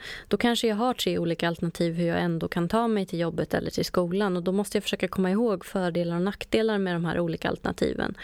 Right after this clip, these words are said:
Och så måste jag försöka komma ihåg min erfarenhetsbank. Hur var det sist när jag skulle ta mig till skolan och bussen var sen? Jo, men jag valde att gå istället, fast då kom jag sent. Alltså, det är många parametrar som man hela tiden behöver hålla i sitt arbetsminne. Och det här är väldigt svårt och man måste också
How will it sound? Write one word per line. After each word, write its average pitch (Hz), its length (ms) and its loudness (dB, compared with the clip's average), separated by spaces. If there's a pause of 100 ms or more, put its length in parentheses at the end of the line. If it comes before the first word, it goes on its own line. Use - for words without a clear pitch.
(140)
Och - 200 -2
så 190 80 0
måste 202 220 0
jag 196 60 -6
försöka 196 260 0
komma 190 260 0
ihåg 180 280 2
min 180 160 0
erfarenhetsbank. 185 960 0
Hur 208 60 2
var 190 200 0
det 190 60 -2
sist - 360 -2
när 185 80 4
jag 170 80 0
skulle 180 200 -2
ta 170 160 -2
mig - 160 0
till - 120 -6
skolan - 440 0
och 190 100 -2
bussen 180 320 -2
var - 80 -2
sen? - 280 0
Jo, 208 180 2
men 196 240 0 (280)
jag 202 120 4
valde 196 280 2
att 190 80 -4
gå 240 240 4
istället, - 480 -2
fast - 180 -4
då 185 80 2
kom 180 280 0
jag 175 100 -2
sent. - 500 -2
Alltså, 170 180 -2
det 180 120 2
är 190 40 4
många 196 320 0
parametrar 196 640 0
som 175 200 0
man 170 180 0 (300)
hela 196 240 2
tiden 175 280 0
behöver 170 240 0
hålla 175 340 0
i 165 40 -4
sitt - 160 -8
arbetsminne. 196 800 0 (360)
Och 190 100 2
det 202 60 2
här 202 160 0
är 190 60 0
väldigt 190 280 0
svårt - 480 0
och 185 60 2
man 190 120 2
måste 196 260 0
också 190 320 0